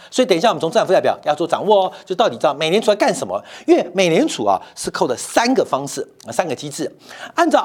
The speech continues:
二零二零年美联储的报告，它是用三个方法，所谓的Q E跟现在的Q T不是单纯印钞。为什么印钞会有那么大效果？有三个机制，第一个叫做讯号传导机制，第二个是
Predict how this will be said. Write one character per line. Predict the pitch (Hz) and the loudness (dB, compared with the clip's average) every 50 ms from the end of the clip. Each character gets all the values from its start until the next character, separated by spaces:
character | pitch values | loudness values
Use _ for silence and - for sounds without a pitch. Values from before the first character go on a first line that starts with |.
| - | 2
二 | 330 359 | 2 4
零 | 240 240 | 4 4
二 | 240 | 4
零 | 214 185 | 4 2
年 | 160 156 156 156 | 2 0 0 -2
美 | 139 123 | -2 -2
联 | 131 165 | -4 -2
储 | - 151 | 0 0
的 | 139 | 2
报 | - 170 156 | 2 2 2
告， | 151 - 147 95 - - - - - | 2 2 2 2 0 -6 -16 -20 -8
它 | - - 202 | -4 -4 -2
是 | 196 | -2
用 | 170 175 | -2 -6
三 | - - 233 233 269 | -4 -2 0 0 2
个 | 214 - | 0 0
方 | - 160 165 | 0 -2 -2
法， | - - - - _ - - - - - _ | -2 -4 -6 -8 _ -20 -20 -20 -20 -20 _
所 | - - - 196 | -6 -2 0 2
谓 | 254 349 | 4 2
的 | - - - | 2 0 -4
Q | - - - 285 285 | -4 -2 0 2 4
E | 285 277 277 262 - - - - | 4 4 4 2 0 -6 -8 -4
跟 | - 185 | -4 -2
现 | 180 185 165 | -2 -2 -2
在 | 127 110 | -2 -4
的 | 98 - | -4 -6
Q | - - 135 139 | -8 -8 -8 -8
T | - 131 135 139 - - _ _ _ | -8 -10 -12 -12 -14 -16 _ _ _
不 | - 285 | -2 0
是 | - 339 | 0 0
单 | 330 - - 320 349 349 | 0 0 0 0 0 0
纯 | - - 202 170 | 0 0 -2 -2
印 | 226 269 247 165 | -2 -2 -2 -2
钞。 | - - 196 202 196 196 - _ - - - - - - | 0 0 0 0 0 -2 -8 _ -20 -20 -20 -12 -2 2
为 | 330 403 403 370 320 | 4 4 6 4 2
什 | - - - | 2 0 -2
么 | 123 127 | -4 -4
印 | 160 220 240 180 | -4 -4 -4 -2
钞 | - - 175 175 | -2 -2 -2 -2
会 | 170 202 | 0 -2
有 | 143 110 | -2 -2
那 | 127 | -2
么 | 123 - | -2 -2
大 | 131 110 | -2 -2
效 | - - 117 | 0 -2 -2
果？ | 87 - - - - _ _ - | -4 -4 -10 -20 -20 _ _ -4
有 | 123 101 | -2 -2
三 | - 175 147 | 0 -2 -2
个 | 113 | -4
机 | - 123 120 | -6 -10 -12
制， | 113 - 131 - - _ _ _ - - - - | -12 -14 -14 -16 -16 _ _ _ -20 -20 -4 2
第 | - 359 381 | 4 4 4
一 | 370 | 4
个 | 294 - - - - - - | 2 0 -4 -6 -6 -6 -4
叫 | 151 | -2
做 | 143 147 131 | -2 -2 -4
讯 | - - - - - 349 370 311 220 170 135 | -4 -6 -4 0 2 4 4 4 2 0 -2
号 | - - 208 175 110 98 95 | -2 0 0 0 0 -2 -4
传 | - - 127 165 | -8 -8 -6 -4
导 | 151 - - | -4 -4 -4
机 | - - 131 | -6 -14 -14
制， | 117 - 143 - - - _ - - - - - - | -10 -10 -10 -10 -10 -14 _ -20 -20 -20 -20 -8 0
第 | - 381 | 2 4
二 | 403 370 262 180 | 6 6 4 2
个 | - - - - - _ _ | 2 0 -2 -4 -6 _ _
是 | - - - 160 - - | -8 -4 -4 -2 -4 -4